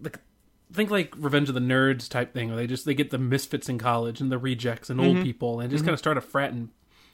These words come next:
Speaker 1: party. Mitchapalooza, it was the big, the big blow-off party that they had. And,
Speaker 2: Yeah.
Speaker 1: uh, I think most people just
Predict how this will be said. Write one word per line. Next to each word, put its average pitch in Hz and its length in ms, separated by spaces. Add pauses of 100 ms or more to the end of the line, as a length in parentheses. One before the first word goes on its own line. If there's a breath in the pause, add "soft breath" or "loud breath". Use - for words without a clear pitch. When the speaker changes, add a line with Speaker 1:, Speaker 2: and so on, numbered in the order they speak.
(160 soft breath)
Speaker 1:
party. 123 200
Mitchapalooza, 131 800 (760 soft breath)
it 101 340
was 110 140
the 120 80
big, 120 320
the 123 60
big 117 200 (180)
blow-off 117 360
party 113 260
that - 120
they 113 120
had. 107 260
And, 104 180 (100)
Speaker 2:
Yeah. 107 240 (880 soft breath)
Speaker 1:
uh, 113 180 (140)
I 127 40
think 147 140
most 143 140
people 139 180
just 120 160